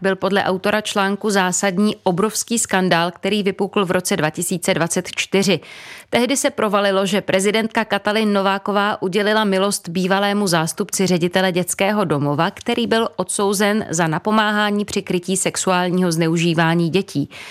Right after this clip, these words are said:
Novákovou to stálo prezidentský post a k rezignaci byla nucena i někdejší ministryně spravedlnosti,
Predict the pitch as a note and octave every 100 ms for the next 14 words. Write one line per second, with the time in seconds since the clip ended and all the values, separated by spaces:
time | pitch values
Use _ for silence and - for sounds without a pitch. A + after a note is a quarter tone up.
0 | - - - - A#3+ B3 B3 A#3+ A#3 A#3+
1 | A#3 - G#3+ G#3+ G#3+ - F#3+ F#3+ A3 G#3+
2 | - E3 - - A3+ - E3 - F#3+ F#3+
3 | G#3+ A#3 A#3 A#3 G#3+ G#3+ G3 F#3+ G#3 G#3
4 | G#3+ - F#3+ F3+ F3 G#3 - G3 D#3 E3+
5 | F#3 - F#3+ F#3 - D#3+ D#3 E3 E3+ F3+
6 | - A#3